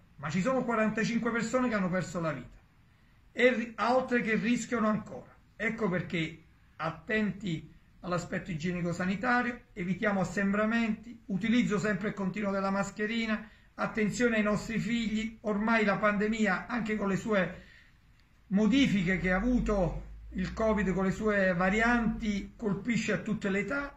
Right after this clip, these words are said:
non solo più agli anziani, ma anche ai nostri giovani, rischiano e rischiano molto. E quindi dobbiamo stare attenti, attenti. Vi chiedo veramente una preghiera,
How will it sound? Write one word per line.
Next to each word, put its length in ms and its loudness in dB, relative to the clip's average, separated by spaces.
non 180 0
solo 260 0
più 180 -4
agli 160 0
anziani, 520 0
ma 380 -2
anche 300 -2
ai 60 0
nostri 380 0
giovani, 420 0
rischiano 440 2
e 40 4
rischiano 420 2
molto. 540 2
E 100 -16
quindi 200 0
dobbiamo 260 2
stare 240 2
attenti, 580 -2
attenti. 640 -4
Vi 80 -10
chiedo 240 2
veramente 380 4
una 140 2
preghiera, 520 2